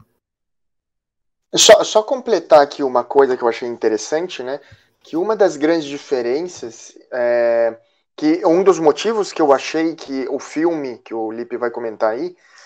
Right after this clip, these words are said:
é, é parecido com o de Angola, é, porque como foi mencionado aqui pelo, pelo Alfredo,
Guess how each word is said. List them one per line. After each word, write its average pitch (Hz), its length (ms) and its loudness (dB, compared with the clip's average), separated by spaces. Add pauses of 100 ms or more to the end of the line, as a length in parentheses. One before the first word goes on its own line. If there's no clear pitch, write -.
(200)
é, 131 400 6
é - 20 2
parecido 135 500 4
com 139 140 -6
o - 20 -16
de 123 140 -4
Angola, 123 680 4 (460)
é, 123 220 -2
porque 143 300 -6
como 180 340 0
foi 175 180 0
mencionado 123 680 0
aqui 107 220 -2
pelo, 98 880 -2 (480)
pelo 104 160 2
Alfredo, 120 580 2